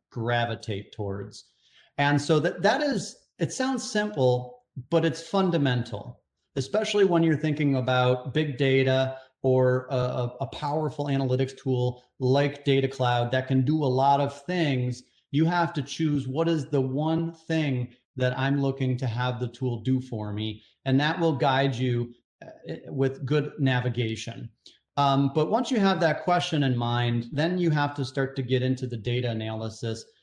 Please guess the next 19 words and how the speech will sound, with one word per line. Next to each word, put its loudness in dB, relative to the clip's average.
You 2
have 2
to 0
make 2
sure 0
that, 0
um, 0
your -2
filters 0
are 0
applied 0
correctly, 0
the -2
time -2
periods 0
are, -4
are -2
done 0
right. 0